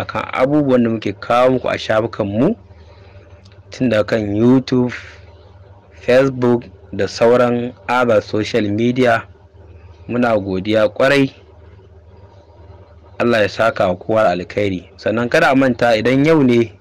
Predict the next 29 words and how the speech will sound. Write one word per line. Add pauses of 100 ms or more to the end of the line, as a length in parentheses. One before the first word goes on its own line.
(120)
shigowanka
wannan
shafi
na
mai
albarka, (1300)
a
duk
inda
ka
ci
karo
da
wannan
saƙon
namu, (720)
to
kada
a
manta (280)
a
yi
danna
mana
subscribe
in
a
YouTube
ne.